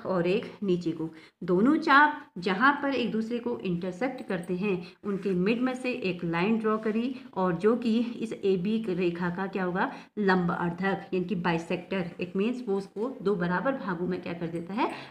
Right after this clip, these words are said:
बांट देता है। इस point का नाम आपने क्या represent कर दिया यहाँ पर, सी। ओके, अब हमने सी पर प्रकार की नोक ली और सी तथा सी पर आपने प्रकार की नोक रखते हुए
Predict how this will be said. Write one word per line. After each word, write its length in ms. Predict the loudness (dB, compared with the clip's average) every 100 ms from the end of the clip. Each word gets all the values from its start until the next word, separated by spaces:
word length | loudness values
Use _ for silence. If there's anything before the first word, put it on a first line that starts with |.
| -2
बांट 300 | 2 2 0
देता 240 | -6 -8 -10
है। 200 | -12 -16 _ -4
इस 180 | 0 0 2
point 320 | 2 2 0
का 100 | 0
नाम 280 | 0 -2 -2
आपने 260 | -4 -4 -6
क्या 160 | -4 -4
represent 480 | -2 -2 -2 -2 -2
कर 60 | -2
दिया 180 | 0
यहाँ 120 | 0 0
पर, 140 | -2
सी। 580 | -4 -10 -6 -6 -6 -14 _ -10
ओके, 280 | -8 -2 -2 -2 -8 -18 -12 -4
अब 140 | -4
हमने 280 | -4 -4 -6
सी 260 | -6 -8 -8
पर 240 | -8 -8 -10 -16 _
प्रकार 380 | -6 0 2 2
की 120 | 2
नोक 320 | 4 4 2
ली 140 | 4 4 4 -4 -4
और 300 | 0 2 2 0 -8
सी 280 | 0 4 4
तथा 380 | 2 2 2 2 2 -8 -6
सी 200 | 0 2
पर 180 | 2 4
आपने 280 | 2 2 -2
प्रकार 340 | -4 0 0 2
की 120 | 0
नोक 280 | 0 0 -2
रखते 260 | 0 0
हुए 220 | 2 4